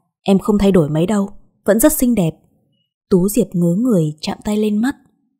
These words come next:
Đúng rồi, cô cũng có nốt ruồi dưới mí mắt. Nam Minh trước kia cũng có, chỉ là anh đã tẩy đi rồi.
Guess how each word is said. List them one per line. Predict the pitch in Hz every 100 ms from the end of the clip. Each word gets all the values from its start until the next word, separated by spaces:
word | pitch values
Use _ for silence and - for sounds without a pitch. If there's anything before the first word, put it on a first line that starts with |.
| _
Đúng | 190 175
rồi, | 214 233 156 151 _ _ _
cô | -
cũng | 233 240
có | 226
nốt | 208 294 -
ruồi | 175
dưới | 156 170
mí | 175 185 214
mắt. | 302 - _ _ _ _
Nam | 208 208
Minh | 202 202 196
trước | 269 269
kia | 233
cũng | 214 247
có, | 247 180 220 254 _ _
chỉ | - 180
là | 160
anh | - 220
đã | -
tẩy | - 165
đi | 165 226
rồi. | 202 165